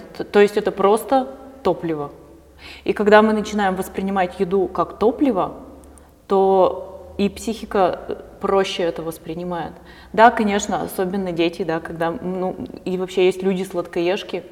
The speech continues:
Сложно без этого жить, но никак без контроля сладкого, точнее, контроля, контроля потребления сладкого, так я сейчас объясню, не получится нам быть стройными.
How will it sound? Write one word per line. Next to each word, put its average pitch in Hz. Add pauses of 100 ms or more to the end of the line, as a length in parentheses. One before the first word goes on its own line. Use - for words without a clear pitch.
Сложно 240
без 190
этого 196
жить, 233 (240)
но 196
никак 208
без 180 (280)
контроля 202 (100)
сладкого, 196
точнее, 190
контроля, 190
контроля 190
потребления 175
сладкого, 170
так 165
я 170
сейчас 165
объясню, 170 (160)
не 220
получится 208
нам 156
быть 160
стройными. 151